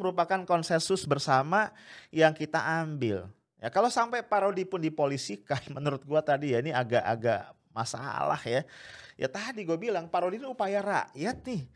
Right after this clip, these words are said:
untuk menyampaikan pendapat, atau mungkin lebih dal-, lebih dalam lagi nih, upaya rakyat untuk ada katarsis.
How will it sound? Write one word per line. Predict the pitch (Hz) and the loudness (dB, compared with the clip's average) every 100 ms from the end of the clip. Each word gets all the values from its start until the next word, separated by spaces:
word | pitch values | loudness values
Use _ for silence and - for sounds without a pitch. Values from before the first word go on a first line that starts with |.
| _ _ - | _ _ -2
untuk | 196 202 214 | 2 2 0
menyampaikan | 202 190 180 180 196 196 | -4 -2 -2 -2 -2 -2
pendapat, | 196 135 101 - - 180 - | 4 6 6 2 2 2 2
atau | 180 220 | 2 4
mungkin | 185 170 277 | 4 2 2
lebih | 247 180 | 2 4
dal-, | 165 160 | 2 2
lebih | 151 160 | -2 0
dalam | 147 147 | 4 4
lagi | 143 117 120 233 | 4 2 2 -6
nih, | |
upaya | 220 175 139 139 | -2 2 4 6
rakyat | 131 120 185 220 | 6 4 2 -2
untuk | - 165 170 208 | -2 -4 -2 -2
ada | - 180 180 | -2 -2 -2
katarsis. | 190 185 185 185 - 165 127 | -4 -6 -8 -8 -12 -10 -10